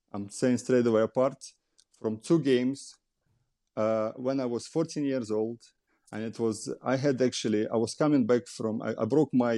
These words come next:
uh, leg. Uh, it was winter. I was actually coming back from basketball, um, training, and I slipped. And, uh, and I slipped on the way to underground.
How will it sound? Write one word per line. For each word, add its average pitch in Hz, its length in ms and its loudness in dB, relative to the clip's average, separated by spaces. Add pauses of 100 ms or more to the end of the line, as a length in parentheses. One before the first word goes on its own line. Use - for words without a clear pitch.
uh, 110 200 0
leg. 117 220 4 (1120)
Uh, 107 280 -4
it 120 140 -6
was 107 160 -2
winter. 139 420 0 (320)
I 107 60 -4
was 113 220 -2
actually 113 320 -4
coming 123 340 0
back 110 180 0
from 107 180 -6
basketball, 107 680 0
um, 101 400 -2 (680)
training, 135 680 0 (340)
and 113 140 -4
I 113 40 -4
slipped. - 540 -4 (600)
And, 107 240 -2
uh, 107 280 4
and 113 140 -2
I 117 40 -2
slipped 160 400 0
on 120 140 -2
the 117 80 0
way 135 220 6 (120)
to 127 100 0
underground. 120 640 0